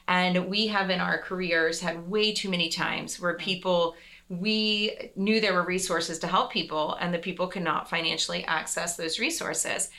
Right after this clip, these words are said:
So our focus today is to help overcome those barriers. Um, so we would like to thank you, Kelly, for joining us.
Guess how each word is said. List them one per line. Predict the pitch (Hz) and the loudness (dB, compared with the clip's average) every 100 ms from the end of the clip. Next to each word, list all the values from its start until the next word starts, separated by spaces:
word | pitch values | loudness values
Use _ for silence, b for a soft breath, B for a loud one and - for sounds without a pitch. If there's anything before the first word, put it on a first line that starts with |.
| B B | B B
So | - - 214 202 | 0 4 6 6
our | 202 202 | 6 4
focus | 196 240 247 320 - | 4 2 4 2 2
today | 240 190 196 220 | 2 4 2 2
is | 208 - | -2 0
to | 208 | 0
help | 180 180 185 185 | 2 2 2 0
overcome | 190 202 208 208 196 190 | -2 0 0 0 0 2
those | 190 202 | 0 0
barriers. | - 277 415 147 143 - - - | 0 2 2 2 0 -2 -2 0
Um, | 170 170 175 | 2 2 2
so | 180 202 | 0 0
we | 196 226 | 2 2
would | 247 208 | 2 2
like | 202 196 | 2 0
to | - 208 190 | -2 0 0
thank | 185 196 202 | 0 0 0
you, | 220 | -2
Kelly, | 220 208 214 | 0 2 2
for | 220 185 | 0 -2
joining | 180 175 185 214 | 0 2 2 2
us. | 233 330 403 - | 2 2 2 0